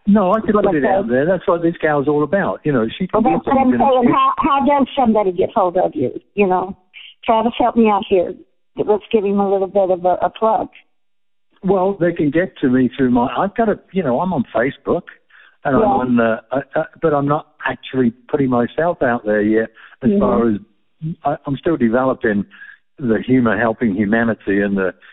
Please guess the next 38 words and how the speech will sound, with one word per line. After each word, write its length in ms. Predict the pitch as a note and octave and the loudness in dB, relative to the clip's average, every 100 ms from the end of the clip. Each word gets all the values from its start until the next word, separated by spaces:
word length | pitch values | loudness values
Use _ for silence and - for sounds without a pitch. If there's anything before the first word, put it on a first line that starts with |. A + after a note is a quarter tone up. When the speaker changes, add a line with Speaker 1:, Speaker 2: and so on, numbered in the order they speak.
| _ | _
Speaker 1:
the 80 | - | -6
Great 260 | B2+ A#2 A#2 | -2 -2 0
Laughter 380 | A#2 D3 - - | -2 -2 -4 -8
Project, 580 | - F#2+ F2 F2+ - | -4 -4 -6 -12 -8
'cause 120 | - A#2 | -2 0
we 160 | C#3+ F#3 | 0 0
need 200 | D3+ - | 0 0
to 60 | |
have 180 | G#2+ G#2+ | -2 -2
some 120 | G#2 G2+ | -2 -2
Speaker 2:
Okay. 100 | A2 | 0
Speaker 1:
laughter. 500 | A#2 G#2 - F2 - - - - - | 0 -2 -4 -6 -6 -14 -20 -14 -4
And 140 | B2 | -2
this 100 | E3+ - | -2 -2
thing 200 | C#3 B2+ | 0 2
that 100 | A2+ | 2
I've 180 | G#2+ F#2 | 0 -2
got, 260 | G2 G2 - | -2 -2 -2
I 100 | F#3 | -6
think 240 | - D#3 - | -4 -8 -4
is 140 | A2 - _ - - | -6 -6 _ -20 -8
somewhat 440 | D3 A#2 F2+ G2 - - | -2 0 0 -2 -6 -10
a 60 | C3+ - | -10 -6
good 160 | A#2+ G2+ | -4 -2
idea 600 | G2 G2 - G2 F#2+ C#3 | -2 -6 -6 -4 -2 -2
because 320 | C3+ C#3 A#2+ | -2 -2 -2
it 140 | B2+ | -2
not 140 | D3 C#3+ | -2 -2
only 160 | B2 | 0
makes 240 | A#2 A2 - | 0 -2 -4
people 260 | A2 G#2 F#2+ | -6 -4 -4
laugh, 300 | F2+ A#2 D3+ - - - - | -4 -6 -8 -12 -20 -18 -6
it 160 | F3 - | -6 -4
raises 420 | C#3+ C#3+ C#3+ D3 C3+ | -2 -2 -2 -6 -8
money 340 | C#3 F3 E3 F#2 - | -4 -2 -2 -6 -6
for 80 | |
their 280 | A2 B2 B2 - A#2+ | -2 0 -2 -4 -4
organization. 840 | A#2+ C3 C3+ C#3+ E3 G3 - F2+ | -4 -2 -2 -2 -2 -4 -4 -12